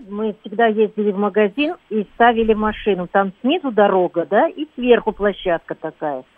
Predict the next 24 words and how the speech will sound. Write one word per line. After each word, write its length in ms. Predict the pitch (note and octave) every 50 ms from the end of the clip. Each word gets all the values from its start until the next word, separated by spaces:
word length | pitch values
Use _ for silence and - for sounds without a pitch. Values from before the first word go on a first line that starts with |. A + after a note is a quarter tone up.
| _ - - _
Вот 180 | - G3 A3+ F#3+
десять 280 | G3 C4 C4 C4 _ -
лет 200 | A#3+ B3 A#3 - - - -
ставили 400 | - G3+ F3 D#3+ D3+ D#3 D3+ D3+
туда. 360 | D3+ - D#3+ D3 - C#3+ C3+ - _ _ _ _ _ _ _ _ _ _ -
А 180 | F3+ G#3+ A3
в 60 | F#3+ -
последний 440 | A#3+ A#3+ A#3 - C#4+ D4 B3 B3 C4
раз 180 | C4 C4 B3+ C4
вот 160 | B3+ B3 B3
поставили, 760 | - A3+ A3+ A3 _ - C4 C#4 D#4 D4 D4+ C#4 C4+ C#4 C4
у 140 | - - A#3
нее 320 | A3+ A#3 A#3+ A#3+ B3+ B3 A3+ A3+
зазвонил 500 | A3+ G3+ G#3 G#3+ A#3 A3 A3 A3+ G#3 F#3+
телефон, 460 | - A3 G3+ G#3+ G3 - C4 C#4 C#4
мы 140 | C#4 A#3+ A3+
выскочили, 720 | G3+ A3 C#4 C#4 - - C#4+ C#4 - D4 C#4 C4 C#4+ C4 -
уже 200 | G#3+ G#3+ G3+ A#3+
ее 260 | B3 A#3+ A3 A3 A#3 G#3+
машину 440 | A3 G#3+ G#3+ - - A#3 A#3 A#3 A3 G3+
увезли. 480 | G#3 G3 F3+ E3+ E3 D3 C3+ C3 A2+ - _ _ _ _ _ _ _ _ _ _
Говорит, 420 | - G3 B3 C4 C#4 C4+ A#3 A#3 -
это 300 | A3+ - A#3 B3+ C4 C#4+
тротуар. 680 | C#4 - B3+ C4 B3+ - B3 A#3+ A3 F#3 E3 D#3 -